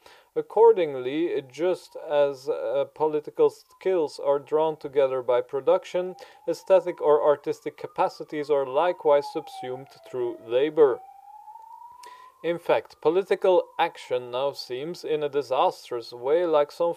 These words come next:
superfluous duplication of the experience of labor, since the latter experience, even if in a deformed and despotic manner, has subsumed it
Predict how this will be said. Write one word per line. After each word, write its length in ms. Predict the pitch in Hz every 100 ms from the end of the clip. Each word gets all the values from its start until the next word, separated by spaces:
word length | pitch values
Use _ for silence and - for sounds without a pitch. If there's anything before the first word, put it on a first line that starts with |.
| -
superfluous 1040 | - - 226 214 208 196 - 170 190 185 143
duplication 960 | 131 185 - 185 175 131 151 156 165
of 160 | 160 147
the 100 | 156
experience 680 | 151 - - 175 175 165 165
of 160 | 147
labor, 560 | 139 160 175 143 120 - - - _
since 240 | _ 180 180
the 140 | 180
latter 340 | 170 196 196 170
experience, 640 | 151 - 156 143 117 - 160
even 400 | 180 170 175 170 _ _ _ _ -
if 300 | 185 180 _
in 240 | 165 160 156 -
a 100 | 139
deformed 600 | 135 143 - 165 156 143
and 280 | 139 147
despotic 600 | 131 135 - 196 190 156
manner, 400 | 123 117 139 160
has 200 | 139 151
subsumed 600 | - 160 - - 185 185
it 220 | 170 156